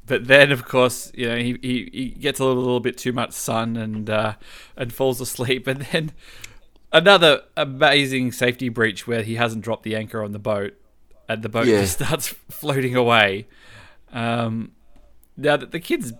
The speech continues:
Speaker 1: take it reasonably well. It, it doesn't sort of descend into Lord of the Flies or anything, does it?
Speaker 2: <laughs> Oh, would, that would have been really good if it had. <laughs>
Speaker 1: Wasn't there a piggy in Lord of the Flies, or am I completely missing?
Speaker 2: Yeah,
Speaker 1: Yeah.
Speaker 2: yeah, yep.
Speaker 1: It's been a
Speaker 2: Um,
Speaker 1: long
Speaker 2: 'cause,
Speaker 1: time
Speaker 2: uh,
Speaker 1: since
Speaker 2: yeah.
Speaker 1: I've read that.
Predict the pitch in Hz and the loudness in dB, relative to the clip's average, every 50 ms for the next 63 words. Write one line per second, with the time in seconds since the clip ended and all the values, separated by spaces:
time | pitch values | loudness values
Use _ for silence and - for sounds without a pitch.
0 | - - - - 139 131 117 123 - 110 120 123 127 120 120 113 110 117 117 117 | -20 -20 -6 -4 -4 -2 -2 -4 -4 -2 0 0 0 0 -2 -4 -6 -6 -4 -2
1 | 139 165 151 127 98 - - 131 - 170 156 156 127 123 123 113 110 120 - - | 0 0 0 -2 -4 -6 -8 -4 -4 -4 -4 -4 -8 -8 -8 -8 -8 -10 -6 -4
2 | 123 120 120 113 104 - 107 107 117 117 104 104 101 101 - - 131 123 123 135 | -2 -2 -2 -4 -6 -6 -8 -6 -4 -4 -4 -6 -6 -10 -8 -2 0 2 2 2
3 | 139 135 117 110 107 104 101 101 104 107 107 123 127 107 104 98 - - - - | 2 0 -2 -4 -4 -6 -4 -4 -6 -6 -4 -4 -4 -4 -4 -6 -2 2 2 2
4 | - - - - - - 1077 - - - - - - - 1077 - - - - - | 2 2 -2 -4 -4 -4 -4 -4 -4 -6 -6 -8 -8 -10 -10 -12 -12 -14 -16 -14
5 | - 277 330 - - - - - - 131 120 120 135 131 - - 110 104 - - | -14 -12 -12 -12 -12 -14 -8 -4 -2 -2 0 -2 -4 -4 -6 -6 -4 -4 -2 0
6 | - 90 80 - 80 76 76 76 76 76 76 78 78 - - 80 78 82 - - | -2 -2 -2 -2 -2 -2 -2 -4 -6 -6 -6 -6 -6 -6 -6 -6 -6 -6 -6 -6
7 | - - 95 90 76 82 113 143 156 - - - - - - - 320 311 262 359 | -6 -2 0 0 0 2 0 0 -2 -4 -6 -10 -12 -14 2 2 2 4 4 0
8 | 370 392 392 381 339 - - - - 170 160 180 165 147 139 147 160 160 165 170 | 2 4 6 6 6 4 4 4 4 6 6 4 4 4 2 0 2 2 2 4
9 | 180 165 165 - - 180 175 185 220 254 196 180 180 165 160 170 165 156 151 - | 4 2 0 0 0 2 2 2 2 0 0 0 0 0 2 2 0 0 0 -4
10 | - 139 - 143 139 123 117 117 117 113 - - 110 110 107 92 87 101 98 98 | -10 -10 -6 -6 -6 -4 -6 -6 -6 -8 -8 -10 -10 -10 -10 0 4 4 6 6
11 | 95 98 98 - - - 120 120 117 107 104 98 95 95 98 104 - _ - - | 4 2 -2 -8 -10 -6 -4 -2 0 2 2 2 2 0 -2 -4 -12 _ -6 -4
12 | 98 95 - - - - - - - - - - - - 95 92 - - 127 117 | -4 -4 -4 -8 -12 -20 -20 -20 -20 -20 -20 -16 -10 -6 -4 -2 0 0 0 0
13 | 117 113 87 82 123 113 113 113 110 - 95 92 85 80 80 87 87 98 95 92 | 0 0 -2 0 0 0 0 0 -2 -2 -2 0 0 0 -2 -4 -6 -8 -10 -8
14 | 92 92 95 - | -8 -10 -10 -10